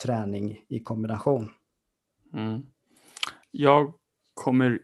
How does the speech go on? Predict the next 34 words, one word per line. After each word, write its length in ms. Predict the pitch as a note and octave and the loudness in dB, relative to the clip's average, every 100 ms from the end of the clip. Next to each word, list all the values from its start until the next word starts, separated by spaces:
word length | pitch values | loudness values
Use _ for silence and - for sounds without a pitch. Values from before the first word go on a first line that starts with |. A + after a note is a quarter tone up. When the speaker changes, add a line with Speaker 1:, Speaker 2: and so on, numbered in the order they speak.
| _ | _
Speaker 2:
inte 640 | C3 A#2+ A#2 B2+ _ C3+ A2+ - | 4 4 4 -4 _ 2 2 0
att 240 | G#2 - - | -4 -4 -6
ändra 360 | A2+ A2 G2+ | -4 -2 -2
hur 140 | B2+ G2 | -2 -2
jag 100 | G#2 | 0
jobbar 300 | G#2 A2 G#2+ | -2 0 0
med 160 | E2 | 0
dem, 120 | F2+ | -2
utan 300 | G2 - G2 | -4 -4 -4
hur, 200 | B2+ A#2 - | 0 -2 0
hur 140 | B2 | 2
jag 420 | B2 B2 A2 G#2+ | 4 6 4 0
jobbar 220 | A2+ G2+ | -2 0
med 160 | G2+ G2 | 2 2
dem 140 | G2+ | 2
är 40 | G2 | 0
att 200 | G2 - | -2 -2
jag 300 | A2 G2+ F#2+ | 0 2 2
ger 480 | B2 B2 G#2 G2+ F#2+ - _ _ _ | -2 0 2 2 0 -10 _ _ _
alltid 560 | G#2 G2 - - G#2 | 2 2 -6 -4 -2
belastningsträning 1040 | G2+ G2 A#2+ - D#2+ A#2+ - A2+ G#2 G2 F2 | 2 0 0 -4 -8 -8 -2 2 2 0 -4
vid 160 | - | -6
kroniska 500 | - C#3+ B2 A#2 - | 0 0 0 -2 -6
besvär 560 | - - - G2 G#2 C3 - - - _ | -8 -6 0 2 2 0 -8 -20 -20 _
och 360 | - A#2 - - | -6 -6 -2 2
avlastning 600 | G2+ A2 A#2 - G2+ G2+ | 4 4 0 0 -6 -4
vid 180 | F#2 | -4
akuta 440 | F2+ - - E2 - | -6 -6 -6 -6 -8
flare-ups. 760 | - B2 A2 D2+ - - - - _ _ _ | -4 2 4 4 0 -4 -16 -20 _ _ _
Jag 220 | G#2+ A2 | -2 0
skulle 380 | - - A#2+ A#2 | -2 0 4 6
eventuellt 680 | A#2 A#2 B2 C#3 B2+ B2+ - | 4 0 2 4 4 2 -4
kunna 220 | C3+ A2+ | -4 -4
ge 380 | G#2+ G#2+ G2+ G2+ | -4 -2 0 -2